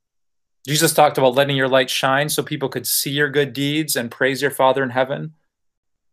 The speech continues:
So maybe the first step that I'd encourage listeners to consider is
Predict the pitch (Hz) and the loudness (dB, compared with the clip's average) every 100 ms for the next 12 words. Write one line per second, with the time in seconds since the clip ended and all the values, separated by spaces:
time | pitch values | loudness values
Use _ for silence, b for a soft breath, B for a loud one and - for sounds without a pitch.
0 | _ _ _ _ - 160 147 160 180 233 | _ _ _ _ 0 2 2 0 0 2
1 | 269 - - - 160 165 - - - - | 0 0 -4 -2 2 4 4 0 0 -2
2 | - 135 120 - - _ _ _ _ _ | 2 4 4 0 -10 _ _ _ _ _
3 | _ _ _ 135 135 135 123 147 131 117 | _ _ _ 0 2 2 0 0 0 -2
4 | 131 131 131 123 - 131 127 117 135 117 | -4 -4 -2 -2 -2 -4 -4 -4 0 0
5 | 123 127 120 120 110 - - | 0 0 0 0 0 -4 -4